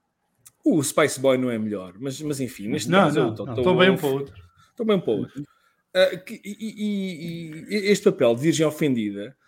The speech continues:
Speaker 1: em que numa semana, como tu disseste, João Salviani, e bem, numa semana é tudo um perigo para a saúde pública, na próxima está tudo bem. Se é um perigo, se a Fórmula um é perigosa e os carros mexem muito,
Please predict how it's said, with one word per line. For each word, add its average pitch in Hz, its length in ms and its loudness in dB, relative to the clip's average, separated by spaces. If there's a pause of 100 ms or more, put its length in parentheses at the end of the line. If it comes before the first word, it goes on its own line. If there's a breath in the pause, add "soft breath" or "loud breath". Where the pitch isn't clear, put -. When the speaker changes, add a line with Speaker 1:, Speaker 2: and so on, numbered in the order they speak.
(400)
Speaker 1:
em 220 100 4
que 202 160 0
numa 185 220 4
semana, 202 380 0
como 196 160 -2
tu 196 100 -4
disseste, 170 340 0
João 139 680 0
Salviani, 123 520 0
e 120 40 0
bem, 104 300 -2
numa 147 220 -2
semana 139 520 0
é 127 260 -2
tudo 151 300 0
um 151 80 0
perigo 156 300 4
para 156 100 4
a - 20 -2
saúde 170 380 2
pública, 220 520 -4 (540 soft breath)
na 226 160 2
próxima 226 440 2
está 226 180 0
tudo 226 240 -4
bem. 175 240 2 (240 soft breath)
Se - 180 -2
é - 20 6
um 349 100 2
perigo, 131 260 2
se - 120 -2
a - 40 6
Fórmula 196 360 4
um 127 120 2
é 170 60 4
perigosa 117 760 2
e 156 100 -2
os 208 80 -2
carros 127 300 0
mexem 156 380 2
muito, 113 420 -4